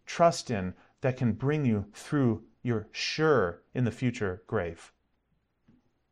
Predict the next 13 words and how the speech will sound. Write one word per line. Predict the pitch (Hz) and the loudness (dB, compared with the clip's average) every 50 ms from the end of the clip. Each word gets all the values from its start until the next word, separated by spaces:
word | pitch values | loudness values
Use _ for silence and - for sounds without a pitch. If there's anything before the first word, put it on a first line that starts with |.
| _ _ _ _ - | _ _ _ _ 0
No? | 123 135 175 208 220 214 - - _ _ _ _ _ _ _ _ _ _ _ _ _ _ _ _ _ _ _ _ _ _ _ _ _ _ _ _ - _ _ _ _ _ _ _ _ _ | 4 6 6 6 4 2 -4 -12 _ _ _ _ _ _ _ _ _ _ _ _ _ _ _ _ _ _ _ _ _ _ _ _ _ _ _ _ -20 _ _ _ _ _ _ _ _ _
There's | 113 113 104 104 | -6 -6 -6 -2
one | 113 139 156 175 185 180 | 2 6 8 8 8 8
who | 160 165 165 | 6 6 6
went | 156 165 170 165 | 6 4 4 4
to | - 156 131 | 0 -2 -2
the | 135 | -2
grave | 127 127 160 175 180 175 165 151 139 131 | 0 4 8 10 10 10 10 8 4 4
and | 131 123 123 | 2 2 2
came | - 143 143 135 131 | 2 0 0 0 4
back | 127 143 165 170 - | 4 6 4 4 2
from | - - 127 110 110 | 0 -2 0 2 2
it | 107 110 110 | 2 0 -2